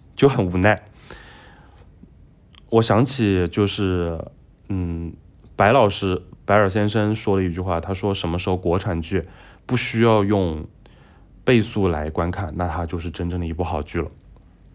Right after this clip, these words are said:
确实如此啊。就是关于拖沓的这件事情，基本上吐槽到这里。下面我们讲一下叙事的方式。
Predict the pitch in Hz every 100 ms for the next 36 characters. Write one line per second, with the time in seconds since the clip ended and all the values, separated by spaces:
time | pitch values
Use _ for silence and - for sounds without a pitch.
0 | - - 101 - 80 78 - - - -
1 | - - - _ - - - - - -
2 | - - - 139 127 117 139 143 131 -
3 | 165 160 151 143 131 120 110 - 85 -
4 | - 104 95 92 90 - 85 85 85 90
5 | 82 82 - 107 101 90 82 85 85 78
6 | 92 90 - 104 110 95 - 90 104 -
7 | 104